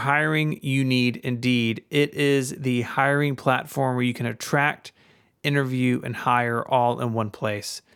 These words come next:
Instead of spending hours on multiple job sites searching for candidates with the right skills, Indeed is a powerful hiring partner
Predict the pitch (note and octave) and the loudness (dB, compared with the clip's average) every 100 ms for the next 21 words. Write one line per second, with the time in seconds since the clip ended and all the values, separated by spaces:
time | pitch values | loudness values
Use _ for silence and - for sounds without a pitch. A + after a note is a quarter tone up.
0 | _ _ _ _ _ C#3+ G3+ G3+ G#3 F#3 | _ _ _ _ _ 2 2 2 2 2
1 | - B2+ B2+ D3+ D#3 D3 C3+ B2 B2+ C3 | 0 0 4 4 4 2 2 2 0 -2
2 | B2+ A#2 A#2 A#2 - A#2+ C3+ - C3+ A#2+ | -2 0 0 -2 -4 -4 -4 -2 -2 -2
3 | C#3+ C3 B2 B2+ - B2 A#2 A#2 A#2 - | -2 -4 -6 -8 -4 -2 0 -2 -6 -8
4 | A#2 A2+ A#2 - - A2+ A2 G#2+ - _ | -8 -4 -4 -6 -4 -4 -2 -6 -12 _
5 | _ _ _ _ D3+ C#3+ F#3+ G3+ F3+ - | _ _ _ _ 2 4 4 4 0 0
6 | C3+ B2+ C#3 D#3+ C3+ A#2 A#2 A#2 A2+ - | 0 0 0 0 0 0 0 -4 -6 -8
7 | C3 A#2+ A#2 | -6 -6 -8